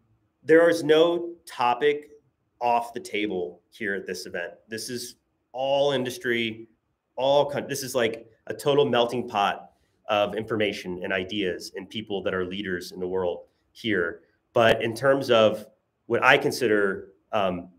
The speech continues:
interesting and important here are those sorts of things, like learning about what's happening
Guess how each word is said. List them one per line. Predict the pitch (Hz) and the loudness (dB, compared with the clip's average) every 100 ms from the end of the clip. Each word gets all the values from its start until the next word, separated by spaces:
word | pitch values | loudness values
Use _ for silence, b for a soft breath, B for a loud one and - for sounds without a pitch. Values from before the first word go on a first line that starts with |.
| - | -8
interesting | 120 101 - 95 92 - | -8 -8 -6 -6 -6 -8
and | 104 | -8
important | 98 110 95 98 | -6 -4 -4 -4
here | 101 95 - | -2 -2 -2
are | 110 107 101 | 0 2 0
those | 95 92 - _ | -2 -6 -8 _
sorts | - 107 92 | -10 -8 -8
of | - | -8
things, | 92 80 - | -8 -8 -8
like | 95 87 - _ B B B B B | -6 -6 -8 _ B B B B B
learning | - 110 110 104 | 0 2 4 4
about | 98 95 92 - _ _ | 4 2 2 -4 _ _
what's | 98 113 - | -2 -2 2
happening | 110 104 107 101 98 | 0 2 0 -2 -4